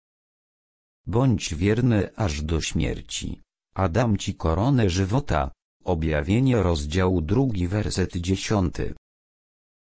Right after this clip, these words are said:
Jan Chrzciciel był uwięziony około roku, gdy został stracony przez ścięcie, jak opowiedziano w tej lekcji.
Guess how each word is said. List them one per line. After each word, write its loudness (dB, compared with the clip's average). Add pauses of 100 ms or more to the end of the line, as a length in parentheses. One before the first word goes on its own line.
(120)
Jan 2
Chrzciciel 0
był 2
uwięziony 2
około 2
roku, -4 (200)
gdy 2
został 0
stracony -2
przez -4
ścięcie, -2 (300)
jak -2
opowiedziano 0
w -10
tej -2
lekcji. -6